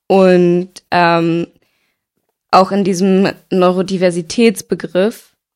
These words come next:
geht es ja viel darum, dass man sagt, okay, ich bin nicht irgendwie falsch oder ich bin nicht, ähm,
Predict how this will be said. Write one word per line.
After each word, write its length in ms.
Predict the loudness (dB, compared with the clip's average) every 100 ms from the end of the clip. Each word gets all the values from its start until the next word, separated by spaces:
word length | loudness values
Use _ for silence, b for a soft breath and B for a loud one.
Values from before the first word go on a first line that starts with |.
| _ _ _
geht 200 | -2 -2
es 140 | -4 -4
ja 140 | -6
viel 600 | -6 -6 2 4 4 2
darum, 480 | 0 2 2 2 -2
dass 200 | -4 -4
man 160 | -6 -4
sagt, 280 | -4 -6 -8
okay, 520 | -8 -2 0 -2 _
ich 320 | -4 -4 -6
bin 260 | 0 2 2
nicht 360 | 0 -4 -10
irgendwie 640 | -6 -4 -4 -6 -10 -10 -12
falsch 760 | -12 -2 0 0 -2 -4 -6
oder 240 | -4 -4 -4
ich 180 | -8
bin 280 | -6 -2 -2
nicht, 480 | -2 -4 -8 _ _ -8
ähm, 720 | -6 -4 -6 -6 -8 -10